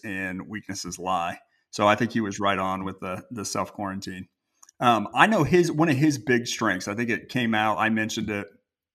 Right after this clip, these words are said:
was his natural enthusiasm. How do you think that's impacted his success? I mean, it, it does appear that that's helped him really move from one thing to another thing. I mean, he, he failed at the, or he said he failed,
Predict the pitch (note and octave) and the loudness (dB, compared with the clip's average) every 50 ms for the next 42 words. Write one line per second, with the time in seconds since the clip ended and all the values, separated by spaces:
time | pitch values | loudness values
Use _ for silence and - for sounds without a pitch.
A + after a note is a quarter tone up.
0 | _ _ _ _ _ _ _ C#3+ C#3 B2 - - C#3 C3+ A2+ A2 A2 G#2+ G#2+ G#2+ | _ _ _ _ _ _ _ 0 0 0 0 0 0 0 0 0 2 2 2 2
1 | A2 - - A#2+ A2+ A2 G#2 G#2 A2 - - _ _ _ _ _ _ _ _ _ | 2 0 -4 -4 -4 -4 -6 -6 -8 -10 -16 _ _ _ _ _ _ _ _ _
2 | _ - A2+ A2 - - A#2 A#2 A2 G#2+ G#2 G2 F#2+ F#2 F#2 - F2+ F#2+ - - | _ -8 -8 -8 -4 -2 -2 -2 -2 -2 -4 -4 -4 -4 -4 -4 -6 -6 -6 -10
3 | _ - - - - - _ _ _ _ _ _ _ _ _ _ _ _ _ _ | _ -20 -20 -20 -20 -20 _ _ _ _ _ _ _ _ _ _ _ _ _ _
4 | _ _ _ _ - G#3 A#3 A#3 G3 D3 F#3+ F#3 E3+ E3 D#3+ D3+ D3 D3 - B2+ | _ _ _ _ 4 6 6 6 4 4 2 2 2 6 6 6 6 6 4 2
5 | A#2+ - - B2+ B2 A#2+ B2 - B2+ G#2+ A2+ B2 A#2 - - A2+ G2 - - - | 4 4 4 6 6 4 4 2 0 2 4 2 2 4 0 -2 -2 -2 -2 0
6 | A2+ A2+ G2+ D2+ - - C3 B2 B2 B2 B2 B2+ - C#3 A#2 - C3+ C#3+ C3+ D3+ | 2 2 2 2 0 0 2 2 2 4 2 0 0 -2 -4 -2 -2 0 2 4
7 | D#3+ D#3+ C3+ D3+ - - - D3 C#3+ C#3+ C3 A#2+ A2+ F#2 G#2+ A#2+ A#2+ B2 - - | 4 6 6 4 4 8 10 10 10 10 8 6 4 4 6 6 6 6 4 2
8 | - B2 A#2+ A#2+ A#2+ - B2 A#2 A2 A2 A2+ A#2 A2+ A2 G#2+ G#2+ G#2+ A2 A2+ A#2 | 2 2 2 2 2 0 0 2 4 4 4 4 4 2 2 2 2 2 2 0
9 | A2+ - A#2 G#2+ G#2 G#2+ G#2+ A2 A2+ A2+ A#2 A2+ A2+ A2 - G#2 F2+ F#2+ F#2+ G2+ | 0 -2 -2 -2 0 0 0 0 0 2 2 0 0 0 -2 -4 -2 -2 -4 -4
10 | A2 G#2+ - E2+ E2+ F2+ G2 F2 F#2+ G2+ A2+ A#2 A2+ G2 - - C3+ B2+ A2+ - | -4 -4 -6 -8 -8 -6 -6 -6 -6 -6 -4 -4 -4 -6 -6 -8 -8 -8 -8 -6
11 | - - B2+ B2 A#2+ A#2 A2+ A#2 A2 G#2+ - - G#2+ G#2 F#2+ E2+ G2+ G2+ F#2 - | 0 2 4 4 4 4 2 0 -2 -2 -4 -4 -4 -4 -2 -2 -2 -2 -4 -6
12 | - - - C3+ B2 - - A2 G#2 G2 G2 G2+ G2+ - G#2+ G#2 G2 G2 G#2+ - | -8 -2 2 2 2 2 0 -2 -2 -2 -6 -8 -10 -6 -6 -6 -4 -4 -6 -8